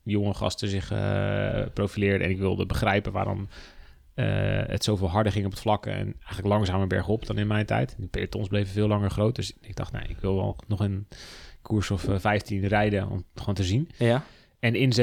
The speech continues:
Speaker 1: L M Tour, eh, reden we in de Limburg-etappe en toen was Greipel eigenlijk een van de beste renners bergop.
Speaker 2: Ja.
Speaker 1: <laughs> En dan denk je, "Hé, Greipel?" Die zit ik op T V, ja, dit is gewoon, eh, die, die zit alleen maar in de bus, weet je.
Speaker 2: Ja.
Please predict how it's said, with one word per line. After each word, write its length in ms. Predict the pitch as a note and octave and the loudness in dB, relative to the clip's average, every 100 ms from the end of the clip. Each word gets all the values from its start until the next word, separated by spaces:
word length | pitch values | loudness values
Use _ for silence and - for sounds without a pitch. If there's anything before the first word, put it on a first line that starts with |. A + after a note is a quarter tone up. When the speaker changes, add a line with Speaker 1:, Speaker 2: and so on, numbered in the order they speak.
| A2+ | 4
Speaker 1:
L 140 | A2+ | 4
M 140 | B2 | 2
Tour, 380 | A#2+ G2+ G2 G2 | 4 4 4 4
eh, 360 | G2+ G2+ G#2 G#2 | 4 4 4 4
reden 220 | G2+ G#2 | 2 4
we 40 | G2+ | 4
in 40 | |
de 80 | G2 | 4
Limburg-etappe 600 | G#2+ A2 F#2+ F#2+ G2 - | 4 2 0 0 -2 0
en 120 | G#2+ | 0
toen 220 | G2 G2+ F#2+ | 0 0 2
was 260 | F#2 - | 0 -2
Greipel 480 | - G2+ A2+ - E2+ | -2 2 2 0 -2
eigenlijk 300 | - E2+ E2+ | -4 -4 -2
een 60 | F2+ | -2
van 100 | F2+ | 0
de 60 | F#2 | 0
beste 320 | G2+ - G2 | 0 0 0
renners 440 | G2+ G2 G2 - - - - | 0 0 -2 -8 -16 -20 -2
bergop. 460 | A#2 A#2+ B2+ - - | 4 6 4 2 0
Speaker 2:
Ja. 340 | C3+ C#3+ C3+ - | 4 8 8 6
Speaker 1:
<laughs> 80 | - - - - - - - - - - E3+ - G3 F#3+ D#3+ A#2+ | 4 2 2 -2 -6 -4 8 8 10 8 6 6 4 4 2 -2
En 80 | B2 | 4
dan 100 | C3+ | 8
denk 200 | C#3 C3+ | 8 8
je, 60 | A#2+ | 6
"Hé, 140 | B2+ | 4
Greipel?" 600 | A#2+ C3 E3 E3+ D3 F3 - - | 4 4 4 4 4 4 0 -2
Die 100 | B2+ | 4
zit 160 | C3 C#3+ | 6 6
ik 80 | B2 | 4
op 100 | A#2 | 2
T 80 | B2 | 4
V, 220 | C3+ C3+ | 6 8
ja, 140 | C#3+ | 8
dit 200 | B2+ C3 | 6 4
is 100 | B2+ | 4
gewoon, 320 | - B2+ B2 B2 | 4 6 6 6
eh, 140 | F#2+ - | 2 0
die, 140 | C3+ | 2
die 100 | B2 | 4
zit 100 | B2+ | 4
alleen 220 | C3 C3 | 4 6
maar 180 | C3 B2+ | 6 6
in 120 | B2+ | 6
de 80 | B2+ | 4
bus, 300 | A#2+ C#3+ B2+ | 6 6 6
weet 220 | A#2+ A#2 | 6 4
je. 120 | A#2+ | 6
Speaker 2:
Ja. 280 | D#3+ D3 C3 | 6 8 6